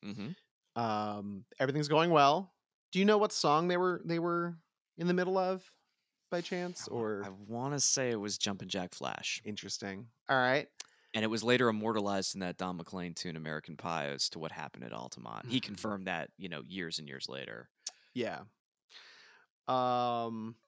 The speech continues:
Speaker 1: So we had Altamont.
Speaker 2: Yeah, um, all right, so they were playing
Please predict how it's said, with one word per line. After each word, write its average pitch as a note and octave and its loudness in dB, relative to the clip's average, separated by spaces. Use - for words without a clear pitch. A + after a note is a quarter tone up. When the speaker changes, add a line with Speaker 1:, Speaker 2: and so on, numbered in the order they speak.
Speaker 1:
So - -2
we D#3+ 4
had E3 6
Altamont. A#2+ 2
Speaker 2:
Yeah, F3 4
um, F#3 8
all G3+ 10
right, E3 6
so - 2
they G#3+ 10
were A3+ 8
playing D#3 6